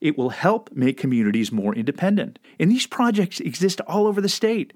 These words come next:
In Fairbanks, a development grant could help them tear down an asbestos-ridden building in the middle of downtown and create a platform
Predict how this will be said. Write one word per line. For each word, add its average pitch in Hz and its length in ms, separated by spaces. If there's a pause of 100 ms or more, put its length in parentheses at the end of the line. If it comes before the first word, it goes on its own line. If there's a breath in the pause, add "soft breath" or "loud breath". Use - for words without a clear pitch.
(200 soft breath)
In 170 140
Fairbanks, 170 640
a 170 40
development 165 540
grant 120 320
could 139 160
help 175 240
them 180 160
tear 151 320
down 123 360
an 117 180 (100)
asbestos-ridden 139 1200
building 117 500
in 123 140
the 123 80
middle 143 280
of 143 100
downtown 135 600
and 127 80
create 180 300
a - 20
platform 185 640